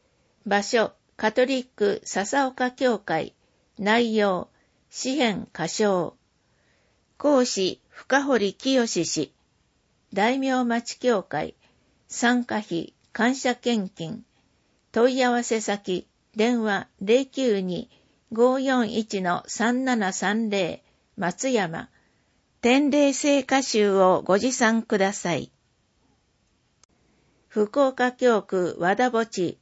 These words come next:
一般清掃。年々参加者が少なくなっております。皆様のご協力のほどよろしくお願いいたします。日時、十月二十六日日曜、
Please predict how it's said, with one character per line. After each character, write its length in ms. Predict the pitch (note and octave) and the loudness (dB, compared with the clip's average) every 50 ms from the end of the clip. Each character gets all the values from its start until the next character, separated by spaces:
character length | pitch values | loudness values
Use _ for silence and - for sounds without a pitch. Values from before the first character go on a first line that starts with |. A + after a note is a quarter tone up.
| _ | _
一 160 | - F3+ F3+ - _ _ | -6 -6 -6 -6 _ _
般 240 | C4 B3 B3 A#3+ A3+ | -2 -2 -2 -2 -4
清 240 | - - F#3 G#3 | -2 0 0 0
掃。 480 | A3 A3 - - G3+ G3+ F3+ E3+ - - _ _ _ _ _ _ _ _ _ _ _ _ _ _ _ _ _ _ | 0 -2 -2 -2 0 0 0 0 -2 -6 _ _ _ _ _ _ _ _ _ _ _ _ _ _ _ _ _ _
年 320 | - G3+ A3 B3 B3 B3+ A#3+ | -2 0 2 2 2 2 0
々 280 | A3+ A3 G#3+ G#3 F#3+ - | 0 0 0 -2 -4 -8
参 340 | - - - A3+ B3+ C#4+ C#4+ | -10 -4 -2 -2 -2 -2 -2
加 140 | - C#4 | -4 -4
者 160 | C#4+ - A#3+ G#3+ | -2 -2 -2 0
が 160 | F#3 F3+ F#3 | 0 -2 -4
少 260 | - - - - B3 | -4 -10 -6 -4 -2
な 200 | B3+ B3+ C4 C4 | -2 -2 -2 -4
く 100 | - - | -4 -6
な 160 | A#3 A#3 A#3 | -4 -2 -2
っ 80 | A#3+ - | -4 -6
て 160 | _ _ G3 | _ _ 0
お 100 | F#3 F3+ | 0 0
り 160 | F3 F#3 F#3+ | 0 -2 -4
ま 160 | F#3 G3 G#3+ | -4 -4 -4
す。 240 | G#3 - - - - _ _ _ _ _ _ _ _ _ _ _ _ _ _ | -6 -6 -12 -14 -16 _ _ _ _ _ _ _ _ _ _ _ _ _ _
皆 260 | A3 G#3+ A3+ B3 C4 | 0 2 2 2 2
様 300 | C4+ - A#3+ A3 G#3 G3+ | 0 -2 -2 0 0 0
の 180 | G3 G3+ G3 F#3+ | 0 0 0 2
ご 140 | G3 G3 | 0 0
協 280 | G3 - - B3+ B3+ B3 | 0 0 0 2 2 4
力 300 | A#3 A#3+ A#3+ A#3 - A#3 | 2 2 0 0 -2 -2
の 160 | A3+ A3 A3 | 0 0 0
ほ 140 | A#3+ A3+ G3 | -2 -2 0
ど 200 | G3+ F#3 F#3 - - - _ _ _ _ _ - | 0 0 0 -2 -8 -20 _ _ _ _ _ -2
よ 140 | F3+ G3 | 0 2
ろ 120 | G#3+ B3 D4 | 2 2 2
し 120 | - - | 0 -6
く 200 | - - A3+ G3 | -6 -2 0 2
お 80 | E3+ E3 | 2 2
願 400 | F3+ G#3+ A#3+ A#3+ A#3+ A#3+ A#3 A3 | 0 0 -2 0 0 -2 0 -2
い 80 | A3 | -4
い 60 | A3+ A3 | -4 -4
た 160 | - G#3 G#3+ | -4 -4 -4
し 160 | - - G#3+ | -4 -6 -8
ま 160 | F#3+ F#3+ G3+ | -6 -6 -6
す。 240 | A3 - - - _ _ _ _ _ _ _ _ _ _ _ _ _ _ _ _ - | -6 -8 -12 -16 _ _ _ _ _ _ _ _ _ _ _ _ _ _ _ _ 0
日 320 | A3+ B3 B3+ B3+ B3 G#3+ | 0 0 0 2 0 -2
時、 380 | F#3+ F3+ F3+ D#3 - C4+ C4 - | 2 2 0 0 -2 -6 -14 -14
十 260 | - - A#3+ C4+ D4 C4 | -4 -2 0 0 0 0
月 280 | C4 C4 C4 - A#3+ | 0 -2 -2 -2 -4
二 160 | A#3 B3 C4 | -2 -2 -4
十 300 | B3 - B3+ A#3+ A3 G3+ | -2 -2 0 0 0 2
六 260 | F#3 E3+ E3 E3 - B3 | 2 0 -2 0 0 0
日 440 | B3 B3 A#3 - A3 A3 F3 - - | 0 0 -2 -2 -2 -4 -2 -2 -2
日 380 | G#3 G3+ G3+ G3+ - B3+ B3+ | -2 -2 -2 -4 -6 -2 0
曜、 400 | B3 A#3+ G#3+ F#3+ D#3+ C3 A#2 - | 2 2 2 2 0 0 -4 -8